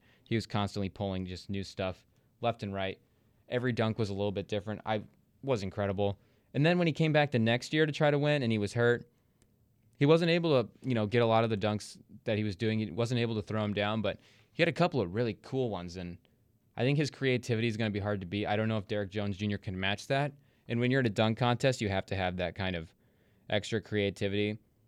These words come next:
We saw Hannah, Hanadu Diablo, Diallo? Hannah, the guy who won last year from O K C,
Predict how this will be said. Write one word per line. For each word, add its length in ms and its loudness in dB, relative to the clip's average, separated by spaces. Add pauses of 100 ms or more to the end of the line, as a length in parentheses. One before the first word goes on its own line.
(140)
We 100 -2
saw 460 2 (420)
Hannah, 420 0
Hanadu 560 0
Diablo, 640 -2 (140)
Diallo? 540 -2 (800)
Hannah, 240 -2 (400)
the 100 2
guy 200 8
who 120 6
won 180 4
last 320 4
year 260 2 (640)
from 180 2
O 140 2
K 220 2
C, 440 -2